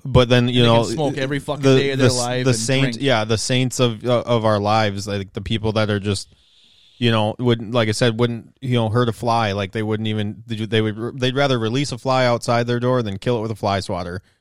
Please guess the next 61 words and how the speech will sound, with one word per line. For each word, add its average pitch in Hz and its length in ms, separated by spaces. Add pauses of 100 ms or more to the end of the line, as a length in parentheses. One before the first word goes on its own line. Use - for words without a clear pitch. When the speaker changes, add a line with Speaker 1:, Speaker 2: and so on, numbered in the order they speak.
(220)
Speaker 2:
Hundred 131 160
Speaker 1:
And 123 80
then 123 80
all 117 80
of 110 40
a - 40
sudden, 113 200
like, 104 380
thirty, 120 380
forty 113 300
years 107 520
old, 110 300
they 104 160
just 101 160
drop 98 280
dead 101 200
of 95 80
a 98 40
heart 104 160
attack 90 380
or, 92 160
like, 90 300 (520)
you 120 100
know, 113 200
and 123 140
they're, 123 180
they're 123 220
in 113 220
p-, 139 140
completely 127 480
good 120 160
health 113 340
and 113 160
they're, 107 120
you 117 220
know 120 60
what 120 60
I 113 80
mean? 127 180
Like, 110 180
I 117 60
don't, 123 120
I 113 40
don't 110 180
get 117 160
it. 87 200 (400)
Speaker 2:
That's 127 240
Speaker 1:
It's 123 80
Speaker 2:
just 127 160
Speaker 1:
it's 123 160
just 110 180
wild 107 400
to 90 80
me. 87 240 (540)
Speaker 2:
Well, 165 100
like, 160 100
my 185 120
grandpa 156 320
lived 127 180
a 110 60
pretty, 110 300